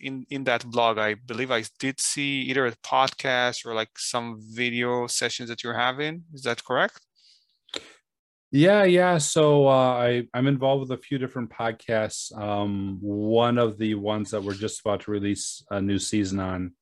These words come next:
Speaker 2: is, uh, Tactical Security. We're, this season, we're focusing on, uh, the human attack surface.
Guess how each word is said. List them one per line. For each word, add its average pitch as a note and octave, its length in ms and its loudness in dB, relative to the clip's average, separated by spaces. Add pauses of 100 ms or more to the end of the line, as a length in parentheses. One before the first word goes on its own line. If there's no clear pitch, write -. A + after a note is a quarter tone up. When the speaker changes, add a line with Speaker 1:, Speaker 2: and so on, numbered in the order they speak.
(440)
Speaker 2:
is, F#2+ 440 2
uh, F#2 300 0
Tactical G#2 500 -4
Security. F#2 720 -4 (420)
We're, G#2 200 2
this A2+ 300 0
season, G#2+ 340 0
we're G2 120 -4
focusing G#2 720 -4
on, F#2+ 560 -4
uh, E2+ 200 -6 (200)
the F2+ 100 -6
human F#2 320 -4
attack F2+ 420 -8
surface. - 560 -16